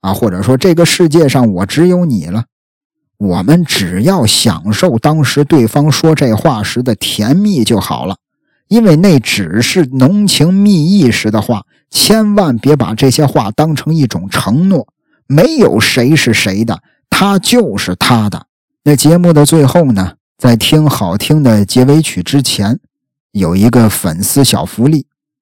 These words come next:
大家看节目详情里啊，有一个淘口令的链接，那是森林先知果冻气泡酒。这款酒啊，就是把果冻跟气泡酒合体了。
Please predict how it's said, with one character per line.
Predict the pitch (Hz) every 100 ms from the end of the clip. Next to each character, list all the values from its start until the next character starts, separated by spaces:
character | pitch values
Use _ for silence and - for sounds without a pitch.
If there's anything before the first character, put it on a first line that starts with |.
| _ _
大 | - 147
家 | 143 165
看 | - - 110 90
节 | - 143
目 | 139
详 | 101 104 117 160
情 | - 147
里 | 139 69
啊， | - _ _ _ _
有 | - 82
一 | 98
个 | 131
淘 | 113 - 113 170
口 | 151 - 80
令 | 123 131
的 | 101 90
链 | 113 143 104
接， | 101 165 170 _ _ _ _ _ _ _
那 | 135 127
是 | 113 117 107
森 | 104 - 165
林 | 147 165
先 | - 170
知 | 156 175 165
果 | - -
冻 | 143 131
气 | -
泡 | 156 160 120
酒。 | - 139 208 _ _ _ -
这 | 226 123
款 | - 113
酒 | 120 101 -
啊， | 107 95 _ _ _
就 | - 131
是 | -
把 | 117 131 156
果 | - 76 107
冻 | 180 127
跟 | 113 160 165
气 | - 135
泡 | - 139
酒 | 110 80
合 | 95 - 156
体 | - - -
了。 | - 147